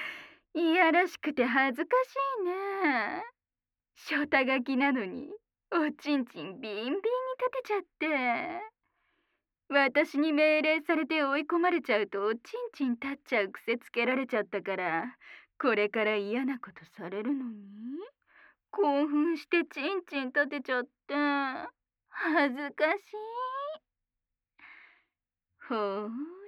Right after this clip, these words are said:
ら、じゃあ、いきなりあんな大きいので尻マンコ貫かれちゃったら、お尻の穴裂けちゃうから、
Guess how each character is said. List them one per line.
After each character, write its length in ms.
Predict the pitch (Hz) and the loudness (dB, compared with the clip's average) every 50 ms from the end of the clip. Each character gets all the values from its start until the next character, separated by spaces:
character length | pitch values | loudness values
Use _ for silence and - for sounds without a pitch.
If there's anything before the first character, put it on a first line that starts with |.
| - 320 302 | -10 -8 -8
ら、 120 | 302 370 - _ _ _ _ _ _ _ _ _ _ _ _ _ - - | -8 -8 -12 _ _ _ _ _ _ _ _ _ _ _ _ _ -12 -8
じ 100 | 254 226 | -4 -2
ゃ 280 | 269 262 262 262 269 262 | 0 2 2 2 0 0
あ、 40 | 262 233 208 196 185 175 185 214 240 269 285 285 277 269 262 262 254 254 254 _ _ - - - - - - - _ - | -4 -6 -8 -12 -18 -20 -18 -14 -12 -8 -8 -6 -8 -8 -10 -12 -14 -16 -18 _ _ -20 -20 -20 -20 -20 -20 -20 _ -6
い 120 | - 247 240 | -6 -6 -4
き 140 | - 277 254 | -2 -2 0
な 120 | 311 320 | 0 0
り 140 | 294 285 - - | 0 -2 -2 -2
あ 80 | 196 | -2
ん 20 | 208 | -2
な 80 | 226 | 0
大 60 | 262 311 359 403 415 440 440 440 453 453 453 | 0 -2 -2 -2 -6 -6 -6 -6 -8 -8 _
き 80 | _ - | _ -10
い 20 | 480 494 480 440 | -10 -8 -8 -8
の 40 | 359 | -6
で 140 | 285 262 247 | -6 -6 -8
尻 280 | - - 240 220 262 | -8 -10 -6 -6 -2
マ 180 | 254 285 294 294 | -2 0 0 0
ン 60 | 269 | -2
コ 140 | - 226 208 | -2 -4 -6
貫 400 | - - 196 180 196 226 247 269 | -4 -4 -2 0 0 0 -2 -4
か 140 | - 320 320 | -4 -4 -4
れ 100 | 320 311 | -4 -6
ち 100 | - 269 | -8 -10
ゃ 60 | 262 | -12
っ 40 | 247 _ - | -12 _ -8
た 100 | 226 220 | -6 -6
ら、 380 | 214 208 202 196 202 214 - _ - - - _ _ - | -4 -4 -4 -4 -6 -8 -10 _ -20 -20 -20 _ _ -6
お 160 | - 196 202 | -2 -2 -2
尻 300 | 202 - - - 254 254 | -2 -2 -8 -6 -4 -4
の 120 | 247 269 254 | -4 -4 -4
穴 260 | 233 226 226 247 269 | -6 -6 -6 -8 -8
裂 80 | - - - 262 - | -10 -12 -14 -14 -8
け 120 | - 339 | -8 -10
ち 160 | 339 - - 247 | -10 -8 -12 -12
ゃ 100 | 226 208 | -12 -12
う 40 | _ - | _ -20
か 100 | - 202 | -20 -18
ら、 80 | 196 | -16